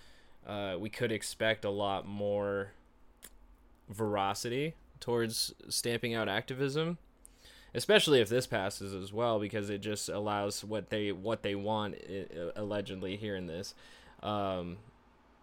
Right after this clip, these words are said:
is a backdoor into, uh, I don't know,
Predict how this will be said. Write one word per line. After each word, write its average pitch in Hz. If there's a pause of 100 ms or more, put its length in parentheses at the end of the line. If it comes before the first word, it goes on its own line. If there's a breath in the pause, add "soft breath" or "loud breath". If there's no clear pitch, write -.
(200)
is 110
a 110
backdoor 110 (760 soft breath)
into, 110 (160)
uh, 82 (920 loud breath)
I 131
don't 147
know, 127